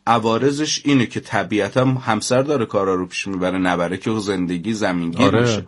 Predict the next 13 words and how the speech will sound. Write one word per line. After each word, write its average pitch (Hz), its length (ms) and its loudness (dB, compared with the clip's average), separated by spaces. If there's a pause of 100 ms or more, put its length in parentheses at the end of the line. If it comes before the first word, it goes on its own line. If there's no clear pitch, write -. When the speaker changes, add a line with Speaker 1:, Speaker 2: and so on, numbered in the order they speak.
(160)
Speaker 2:
آره. 90 280 -4
Speaker 1:
ولی 165 280 4
نتیجهش 127 1080 2
ناخودآگاه 113 840 2
اینه 160 200 0
که 160 80 2
آقا 139 180 6
فکر 156 260 -4
می‌کنه 156 180 0
من 156 160 2
تو - 100 -18
خونه 139 220 2
نیستم. 156 540 -2